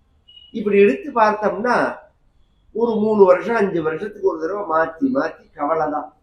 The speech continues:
பின்னாடி எல்லாத்துக்கும் நாம கவலைப்பட முடியுமா? ஏதோ படிக்க வச்சோம், கல்யாணம் பண்ணி வச்சோம், அதோட சரியா போச்சு. மகனே கொஞ்சம் உன் வாழ்க்கையை நீ பார்த்து. இல்ல அப்பா அம்மாட்ட வந்து நான் கஷ்டப்படுறேன் அப்படின்னு சொன்னா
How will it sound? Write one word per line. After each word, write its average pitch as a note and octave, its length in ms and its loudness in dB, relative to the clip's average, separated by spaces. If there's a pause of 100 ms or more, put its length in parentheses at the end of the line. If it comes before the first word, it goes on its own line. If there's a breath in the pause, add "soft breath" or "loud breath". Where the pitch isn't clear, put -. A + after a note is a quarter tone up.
(840)
பின்னாடி G3+ 400 0
எல்லாத்துக்கும் G3+ 600 0
நாம F3 180 0
கவலைப்பட E3+ 480 -2
முடியுமா? - 380 -14 (1700)
ஏதோ D#3+ 160 0 (100)
படிக்க A#3 360 4
வச்சோம், G#3 360 0
கல்யாணம் F#3 500 2
பண்ணி D3 180 -2
வச்சோம், D#3+ 340 -2 (440)
அதோட C#3+ 320 0
சரியா C#3+ 300 -2
போச்சு. A2 280 -8
மகனே C#3+ 340 -2
கொஞ்சம் C#3 360 2 (1040)
உன் C#3 140 -2
வாழ்க்கையை F3+ 360 0
நீ E3+ 160 -2
பார்த்து. F#3 300 -4 (1500)
இல்ல A#3 180 0 (160)
அப்பா A#3 240 6
அம்மாட்ட G#3 360 6
வந்து A3+ 180 0
நான் F#3 160 0
கஷ்டப்படுறேன் G3 600 -2
அப்படின்னு G#3+ 340 -12
சொன்னா A3 300 -10